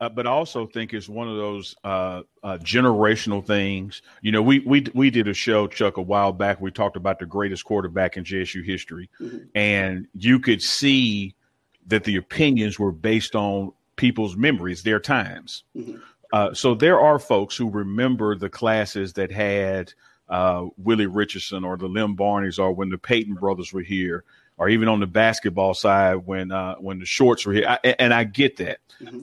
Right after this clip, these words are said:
Speaker 1: But when you put it all in the same mix and, and, and turn the pot on, there is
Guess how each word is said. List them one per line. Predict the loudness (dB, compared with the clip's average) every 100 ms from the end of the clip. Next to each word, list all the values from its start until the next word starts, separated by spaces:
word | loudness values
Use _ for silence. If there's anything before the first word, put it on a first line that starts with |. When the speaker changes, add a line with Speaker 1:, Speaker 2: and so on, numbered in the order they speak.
| 0
Speaker 1:
But | 2
when | 2 2
you | 0
put | 0 2 2
it |
all | 2 4 6 6 4
in | 0
the | -2
same | -2 0 0 -2
mix | -2 -2 -4
and, | -10 -8
and, | -10 -10 -12
and | -12 -12 -14 _
turn | 0 0
the | 0
pot | 2 4 4
on, | 2 -4 -8 -16 _ _ _ _ _ 0
there | 2 4
is | 4 4 4 4 0 -8 -16